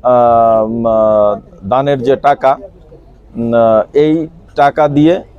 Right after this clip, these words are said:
আমরা এই কাজগুলো করতে সক্ষম হচ্ছি। তো দান আসলে,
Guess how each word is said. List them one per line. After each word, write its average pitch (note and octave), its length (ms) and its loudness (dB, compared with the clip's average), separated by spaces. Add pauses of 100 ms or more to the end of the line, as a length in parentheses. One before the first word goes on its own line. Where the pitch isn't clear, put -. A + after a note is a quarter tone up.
(100)
আমরা C3 320 0
এই C3 120 0
কাজগুলো A#2 500 0
করতে A#2+ 320 -4
সক্ষম G#2 440 -6
হচ্ছি। - 300 -12 (600)
তো D#3 100 2
দান F3 380 0
আসলে, G#3+ 440 -2